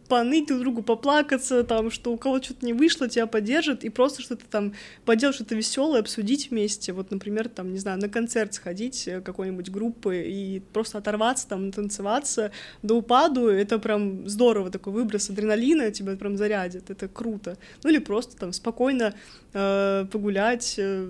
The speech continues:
обсудить какие-нибудь дела за бокалом вина в ресторане, там, с подружками, это тоже классно. Вот оно тебя заряжает, вот именно общение какое-то, ну или какая-то вот активность, да, небольшая, это такой всплеск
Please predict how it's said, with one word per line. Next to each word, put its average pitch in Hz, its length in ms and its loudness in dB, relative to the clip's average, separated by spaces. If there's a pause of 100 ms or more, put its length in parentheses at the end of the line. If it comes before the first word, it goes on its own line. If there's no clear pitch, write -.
обсудить 202 520 -4
какие-нибудь 208 340 -2
дела 202 240 2
за 220 120 -2
бокалом 220 340 0
вина 202 260 -2
в 233 60 -4
ресторане, 214 540 -4
там, 208 120 -10
с 202 80 -10
подружками, 226 680 0
это 254 120 2
тоже 294 260 0
классно. 202 600 -8 (440)
Вот 202 180 -6
оно 240 120 0
тебя 233 200 0
заряжает, 240 520 2
вот 233 120 -8
именно 254 180 -2
общение 311 440 0
какое-то, 208 400 0
ну 220 120 -2
или 262 120 0
какая-то 208 320 -6
вот 202 100 -8
активность, 190 600 -8
да, 185 240 -6 (360)
небольшая, 196 580 -4
это 190 120 -10
такой 190 240 -14 (240)
всплеск - 640 -2